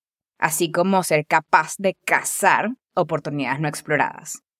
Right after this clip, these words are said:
Desde que investigué el significado de la palabra me di cuenta que al empezar cualquier proyecto,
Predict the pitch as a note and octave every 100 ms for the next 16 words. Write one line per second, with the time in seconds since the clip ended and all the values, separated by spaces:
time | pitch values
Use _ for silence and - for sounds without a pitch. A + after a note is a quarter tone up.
0 | _ - F3 F3+ G3 F#3+ - F#3 F3+ G#3
1 | B3+ G#3 D3+ D#3 G3 F#3+ D3+ C#3 E3+ F#3+
2 | C#3 D#3+ D#3+ F3 F#3+ D#3+ D3+ C#3+ C#3+ -
3 | F3 - F#3 F3+ F#3+ D#3+ D3 D#3 F3